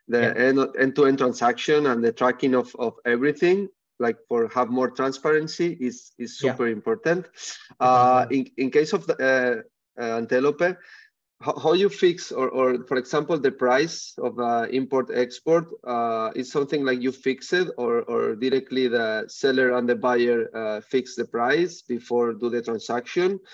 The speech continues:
Speaker 1: And also, uh, you mentioned about you help, like, small and mid companies, like, maybe have, like, lack of collateral, and you have, like, a pool, a li-, like, a liquidity pool that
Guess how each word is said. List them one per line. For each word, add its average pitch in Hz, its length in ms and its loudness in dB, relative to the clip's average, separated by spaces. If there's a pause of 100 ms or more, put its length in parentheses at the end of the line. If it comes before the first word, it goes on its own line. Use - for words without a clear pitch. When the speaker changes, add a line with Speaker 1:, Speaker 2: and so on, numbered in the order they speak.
(340)
Speaker 1:
And 120 360 2
also, 147 640 4
uh, 127 260 2
you 131 160 2
mentioned 143 420 0
about 127 280 -2
you 135 120 0
help, 135 280 -4
like, 120 200 -4 (160)
small 131 360 -2
and 123 200 -2
mid 127 260 -4
companies, 156 680 -2 (300)
like, 120 180 -8
maybe 127 360 -2
have, 127 260 -4
like, 120 240 -4 (100)
lack 127 300 -4
of 127 180 -8
collateral, 147 680 -2 (360)
and 120 480 -4
you 131 140 -2
have, 127 160 0
like, 127 220 0
a 120 60 -4
pool, 151 480 0
a 117 80 -4
li-, 120 260 -2
like, 120 240 -6
a 123 60 0
liquidity 127 480 -4
pool 135 200 -2
that 120 180 0